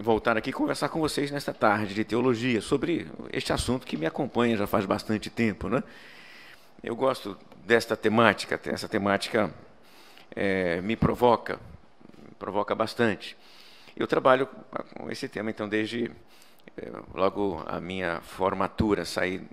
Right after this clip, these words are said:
da graduação, fui fazer um, um mestrado na área de teologia, discutindo esses temas.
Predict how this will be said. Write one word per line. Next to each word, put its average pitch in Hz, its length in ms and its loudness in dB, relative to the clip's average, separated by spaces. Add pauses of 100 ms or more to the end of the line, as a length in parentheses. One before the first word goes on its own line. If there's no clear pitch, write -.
(140)
da 92 180 -2
graduação, 95 520 -2
fui 107 80 -8
fazer 95 220 -6
um, 95 180 -6 (180)
um 90 160 -6
mestrado 90 580 -2
na 76 140 -4
área 85 220 0
de 82 60 -12
teologia, 113 540 0 (300)
discutindo 113 460 -4
esses - 240 -6
temas. 131 440 -4